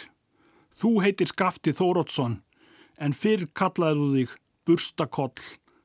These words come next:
þá er þú hafði drepið Ketil úr eldu. Gerður þú þér þá koll og barst tjöru í höfuð þér,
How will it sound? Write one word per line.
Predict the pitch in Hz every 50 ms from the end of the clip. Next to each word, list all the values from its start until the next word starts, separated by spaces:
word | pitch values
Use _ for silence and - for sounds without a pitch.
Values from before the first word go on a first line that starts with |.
| _ _
þá | - 143
er | 143 147 143
þú | 147 139 131
hafði | 139 143 135 127 -
drepið | 160 165 170 165 156 - - 135 -
Ketil | - - 165 156 147 - - 135 139
úr | 139 135 143
eldu. | 147 147 135 _ - 135 120 - - _ _ _ _ _ _ _ _ _ _ _ _ _ - 175
Gerður | 180 190 202 196 196 180
þú | 175 160 147
þér | 156 156 151 139 -
þá | - 160 147 139 -
koll | - 202 202 208 - _ - - - - - - 180
og | 151 -
barst | - 165 170 - - - -
tjöru | - - 196 208 208 196 185 175 175
í | 151 147
höfuð | 135 151 185 196 190 180 170 165
þér, | 156 156 151